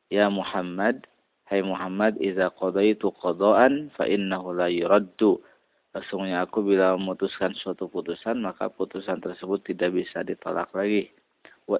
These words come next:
inni a'taituka li ummatika alla uhlikahum bisanatin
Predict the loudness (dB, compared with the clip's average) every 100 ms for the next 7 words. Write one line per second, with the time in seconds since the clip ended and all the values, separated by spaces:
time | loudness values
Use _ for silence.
0 | 2 4 4 4 4 6 4 4 0 4
1 | 6 6 4 -4 0 2 2 0 -2 -2
2 | -4 -4 -4 -2 2 2 2 0 2 0
3 | -4 -2 -2 -2 -4 -2 0 0 0 -2
4 | -4 -2 -2 0 0 0